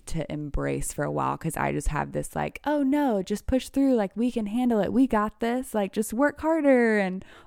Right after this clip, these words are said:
all the things. And to the point where I was having those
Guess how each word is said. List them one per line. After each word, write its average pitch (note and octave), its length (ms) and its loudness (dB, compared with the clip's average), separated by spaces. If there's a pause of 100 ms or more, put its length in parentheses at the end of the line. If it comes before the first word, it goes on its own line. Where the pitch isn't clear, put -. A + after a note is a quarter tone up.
all A3+ 140 6
the A3+ 100 6
things. A#3 380 4
And E3 240 -2 (240)
to A3 140 4
the F#3+ 100 0
point C#4 320 0
where F3+ 100 2
I F3+ 120 4
was F3+ 140 -2
having F3+ 360 -2
those D#3+ 320 2